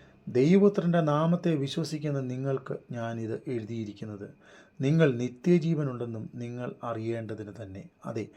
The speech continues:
നമ്മൾക്ക് നിത്യജീവനുണ്ട്. അതുകൊണ്ട് ക്രിസ്തുവിൽ വിശ്വസിക്കാം, ദൈവവചനത്തെ ഉറപ്പോടെ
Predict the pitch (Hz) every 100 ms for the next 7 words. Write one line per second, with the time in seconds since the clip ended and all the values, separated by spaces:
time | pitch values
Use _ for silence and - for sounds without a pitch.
0 | - - _ 131 131 165 170 - - 135
1 | 123 113 131 117 104 110 110 101 95 -
2 | _ _ - - 107 101 98 104 _ 143
3 | 131 - 151 139 135 139 151 - 139 131
4 | - - - - _ - 127 151 180 165
5 | 156 151 151 120 - - 127 143 151 147
6 | 139 123